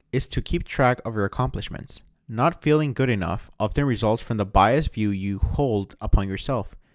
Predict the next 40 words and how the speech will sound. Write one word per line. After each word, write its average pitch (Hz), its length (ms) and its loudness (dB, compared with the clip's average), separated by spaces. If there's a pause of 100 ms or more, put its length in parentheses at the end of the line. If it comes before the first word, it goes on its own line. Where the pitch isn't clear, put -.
(240)
You 107 120 -2
focus 156 360 0
on 143 120 0
your 107 100 -2
shortcomings, - 760 -6 (320)
failing 147 540 -2
to - 160 2
acknowledge 107 440 -2
your 101 80 -8
success. - 580 -12 (680)
To - 120 0
improve 120 360 4
your 214 120 0
self-esteem, 107 680 -4 (320)
start 185 380 0
acknowledging 107 500 -2
all 90 120 -2
the 98 80 -2
things 113 280 -8
you 107 80 -4
are 98 80 -2
doing 98 280 -8
well. 82 280 -2 (880)
Esta 196 380 0
es 135 120 -4
por 147 160 0
la 135 100 2
que 117 120 -6
sirve 120 260 -2
la 104 80 0
agenda. 92 420 -6 (400)
Porque 110 480 -2
si 107 100 -6
tienes 131 240 -4
una 165 100 -2
agenda 139 320 -4
donde 101 180 -4
pones 113 340 -6
qué - 160 -6
ca-, 120 220 -2